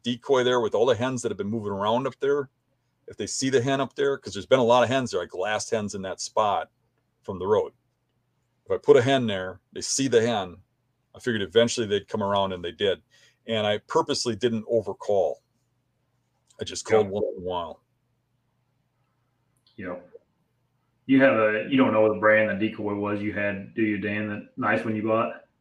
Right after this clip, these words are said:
Speaker 1: Oh, I can't remember. I can't remember what it was. It, it was a
Speaker 2: He's
Speaker 1: pretty
Speaker 2: asking.
Speaker 1: expensive decoy, though. I think it was like
Speaker 2: Yeah.
Speaker 1: ninety
Speaker 2: Yeah, I have some Avian X ones that are really, uh, realistic. And then Scott was telling me that, uh,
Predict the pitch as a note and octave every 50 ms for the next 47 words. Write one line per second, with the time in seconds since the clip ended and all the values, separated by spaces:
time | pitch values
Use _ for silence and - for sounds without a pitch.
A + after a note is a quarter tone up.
0 | _ _ - F2+ F#2 F#2 F2+ E2+ E2 E2 D#2+ - - - F#2 C#2+ D2 D#2 D2+ C#2+
1 | C#2+ D2 D2 - _ _ _ - - - F2+ E2+ D#2 D#2+ D#2 D#2 D#2 - - E2
2 | D#2+ D2+ - G#2 G#2 A2+ - B2+ B2 A2+ G2 F#2 B2+ - - G#2 G#2 G#2+ G#2+ -
3 | G#2 G2+ A2+ - - - _ _ _ - - - - F#2+ F2 F2 F2 F2 F2 F2+
4 | - G#2+ G2 F2+ - - E2 A2 G#2+ G#2+ G#2 G#2+ G#2+ G#2+ G#2+ G#2+ G#2+ - _ _
5 | _ _ _ _ _ _ _ _ _ _ _ _ _ _ _ _ _ _ _ _
6 | _ _ _ _ _ _ - - - - - - - - - C#3+ D3 - - A#2
7 | A2 G#2+ A#2+ B2 A2+ A2 G#2+ G#2+ G#2 G#2+ A2 - - G#2+ G2+ G#2 G#2 G#2+ G2 F#2
8 | F#2+ G2+ G2+ G2+ G2+ G2+ G2 F#2+ F#2+ F#2+ F#2+ F#2 - _ _ _ _ _ _ _
9 | _ _ _ _ _ _ _ _ _ _ _ _ - G2+ G2 F#2+ F#2+ G2 G#2 G#2
10 | G2+ G#2 G#2 - - A2 - G#2+ G2+ G#2 G#2 G#2 A#2 - - _ _ _ _ -
11 | - - - - B2 B2 A#2+ A#2 A2 - - - B2 A#2 A2+ A2+ A2 G#2+ G#2 G#2+
12 | G#2+ - - A2+ G2 G2 G2 G2+ - -